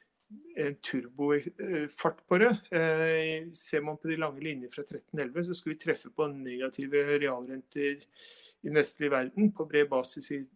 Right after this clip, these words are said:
to tusen og tredve. Nå har vi det i dag.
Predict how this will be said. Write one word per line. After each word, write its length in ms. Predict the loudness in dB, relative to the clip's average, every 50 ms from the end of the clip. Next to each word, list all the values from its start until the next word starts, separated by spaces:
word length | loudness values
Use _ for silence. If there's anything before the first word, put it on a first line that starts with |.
| _ _ _ _ _ _ _ _ _ _ _ _ _ _ _ -8
to 140 | -6 -6 -6
tusen 220 | -6 -8 -10 -10 -8
og 60 | -2
tredve. 360 | 0 0 0 2 2 2 2 2 0 -6 _ _ -20 -20 -20 -20 _ _ _ -2
Nå 120 | 2 4 6
har 160 | 6 6 4 2
vi 120 | -4 -10
det 60 | -10 -10
i 60 | -10
dag. 140 | -10 -12 -14